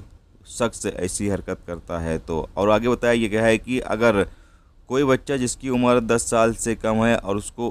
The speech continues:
आगे की सीट पर बैठाया जाता है, तो इस पर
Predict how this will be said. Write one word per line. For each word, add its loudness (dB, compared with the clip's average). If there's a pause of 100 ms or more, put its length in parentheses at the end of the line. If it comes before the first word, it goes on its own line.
आगे 0
की -2
सीट -4
पर -4
बैठाया 0
जाता 0
है, 2
तो -2
इस -8
पर 2